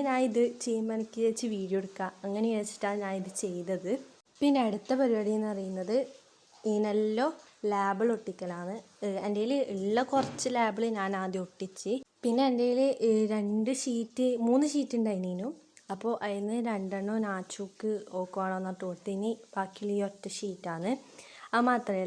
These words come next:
ലേബൽ ഒട്ടിക്കുമ്പോൾ പലപ്പോഴും ഇതാക്കുകയാണ് പൊസിഷന്. ഒന്നിക്ക് മേലൊട്ടിക്കും അല്ലെങ്കിൽ നടുക്ക് സെൻറ്ററിൽ. ഞാൻ അല്ലെങ്കിൽ സെൻറ്ററിൽ ഒട്ടിക്കല്, പക്ഷേ എൻ്റെ ഫ്രണ്ട്സ് എല്ലാം മേലെയാണ് ഒട്ടിക്കല്.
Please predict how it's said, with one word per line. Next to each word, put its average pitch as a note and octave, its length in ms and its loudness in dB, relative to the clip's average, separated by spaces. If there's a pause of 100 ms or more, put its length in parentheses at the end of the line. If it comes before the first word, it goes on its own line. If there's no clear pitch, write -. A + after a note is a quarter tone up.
ലേബൽ G3+ 340 2
ഒട്ടിക്കുമ്പോൾ A3+ 440 -4 (100)
പലപ്പോഴും G#3+ 760 0
ഇതാക്കുകയാണ് F#3+ 520 -2 (120)
പൊസിഷന്. F#3 560 -4 (480)
ഒന്നിക്ക് B3+ 340 2
മേലൊട്ടിക്കും G#3+ 560 0
അല്ലെങ്കിൽ G3+ 300 -2 (160)
നടുക്ക് F#3 440 -4
സെൻറ്ററിൽ. F3 340 -6 (100)
ഞാൻ G#3+ 140 2
അല്ലെങ്കിൽ B3+ 240 2 (160)
സെൻറ്ററിൽ G#3+ 320 -2 (100)
ഒട്ടിക്കല്, A3+ 500 -4
പക്ഷേ G3+ 260 -4
എൻ്റെ G3+ 180 -2
ഫ്രണ്ട്സ് A3+ 360 -2
എല്ലാം A3+ 240 0
മേലെയാണ് G3 440 -2
ഒട്ടിക്കല്. F3+ 300 -12